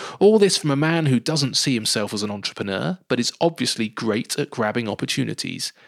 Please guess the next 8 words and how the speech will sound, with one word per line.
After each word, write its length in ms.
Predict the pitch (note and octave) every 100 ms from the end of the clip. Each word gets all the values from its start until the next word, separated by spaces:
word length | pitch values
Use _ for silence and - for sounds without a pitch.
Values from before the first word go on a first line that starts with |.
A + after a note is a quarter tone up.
| _ -
particularly 880 | C3+ - C4+ - - - - C#3+ - - -
in 120 | A2
immersive, 680 | A2 A2+ A#2+ C3+ - - - -
experiential 840 | A#2+ - - C3+ D#3+ A2+ - A#2
hospitality. 960 | - - - C3+ - G#2 G2 - - - _ _ _ _ -
Enjoy 600 | A2+ A2 A#2+ B2+ D3+ F3+
the 80 | F3+
conversation. 720 | - - D3 - - -